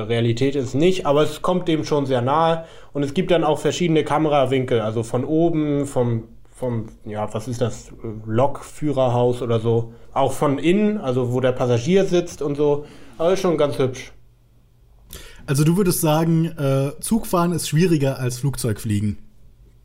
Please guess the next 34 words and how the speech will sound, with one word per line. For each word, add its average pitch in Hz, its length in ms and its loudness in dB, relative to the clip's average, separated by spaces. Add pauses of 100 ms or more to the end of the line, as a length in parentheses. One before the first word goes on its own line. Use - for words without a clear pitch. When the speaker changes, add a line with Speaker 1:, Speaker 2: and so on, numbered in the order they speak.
(220)
Speaker 1:
Ja, 156 400 2
würde 143 160 -2
ich 165 120 -8
schon 185 220 0
sagen, 113 300 0
ja. 120 200 0
Also, 127 360 -2 (880)
also 156 220 4
als 160 280 2
Laie, 151 460 2
also 139 340 0
wenn 160 160 2
man 156 180 2
jetzt 165 220 -2
sagt, 180 320 0
ich, - 320 -8
ich 156 160 -6
hab 160 180 -2
keine 240 300 2
Lust, 220 340 -2
irgendetwas 247 680 0
zu 208 80 -2
lesen, 131 420 2
ne? 165 180 2
Ich 175 180 -6
möchte 214 320 2
einfach 196 300 2
nur 190 200 4
das 165 180 0
Ding 170 240 -2
anst-, 233 400 -2 (260)
anschalten 214 640 2
und 180 200 0
losfahren, 175 720 2